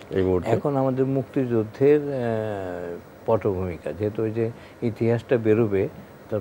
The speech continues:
Speaker 2: পটভূমিকা নিয়ে আমি একটা দীর্ঘ প্রবন্ধ গবেষণামূলক, ওইটা লেখার কাজে কিছুটা ব্যস্ত আছি। আর নিয়মিত বই টই যেগুলো বের হবে, Folklore of Bangladesh, এটি ইংরেজি ভাষায় আমার সম্পাদিত, সেটির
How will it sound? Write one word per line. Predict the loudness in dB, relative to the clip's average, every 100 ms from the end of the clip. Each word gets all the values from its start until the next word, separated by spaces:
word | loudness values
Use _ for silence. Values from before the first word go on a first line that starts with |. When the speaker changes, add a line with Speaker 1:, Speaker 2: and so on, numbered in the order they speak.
| 0
Speaker 2:
পটভূমিকা | -2 0 -4 -2 -2 -2 -2 -4 -10 -18 -10
নিয়ে | -6 -6 -6 -8 -12 -14 -20 -20 -16 -12
আমি | -10
একটা | -10 -10 -10 -6
দীর্ঘ | -6 -2 -2 -2
প্রবন্ধ | -6 -6 -8 -10 -10 -10
গবেষণামূলক, | -8 -8 -10 -12 -10 -12 -14 -18 -20 -20 -14
ওইটা | -12 -8 -8 -8 -10 -12 -12
লেখার | -10 -10 -10
কাজে | -8 -8 -12 -16 -20 -18 -16
কিছুটা | -12 -10
ব্যস্ত | -6 -8 -8 -10
আছি। | -12 -14 -18 -20 -20 -14
আর | -6 -2
নিয়মিত | 0 0 -2
বই | 0 2 2
টই | 2 2
যেগুলো | 2 2 2
বের | 2 2
হবে, | 2 -2 -4 -6 -18 -20 -6 0
Folklore | 0 2 2 2
of | 2
Bangladesh, | 0 0 -2 0 -2 -4 -12 -20 -20 -12
এটি | -8 -6 -2 0 0 -2
ইংরেজি | 0 0 0 -2 -2
ভাষায় | -4 0 0 -2
আমার | -4 -6
সম্পাদিত, | -6 -4 -2 -4 -6 -6 -6 -12 -20 -20 -20
সেটির | -6 -6 -2 -4